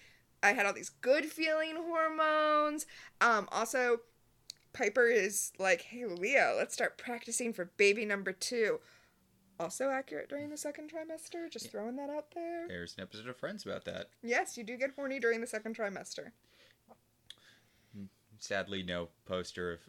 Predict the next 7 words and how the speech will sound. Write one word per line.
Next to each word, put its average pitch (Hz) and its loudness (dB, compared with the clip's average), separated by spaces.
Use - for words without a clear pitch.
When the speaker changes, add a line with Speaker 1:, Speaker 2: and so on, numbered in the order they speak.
Speaker 2:
Evander 87 -6
Holyfield - -10
for, - -12
uh, - -12
our 95 2
standee. 101 -4
Speaker 1:
Yeah, 247 6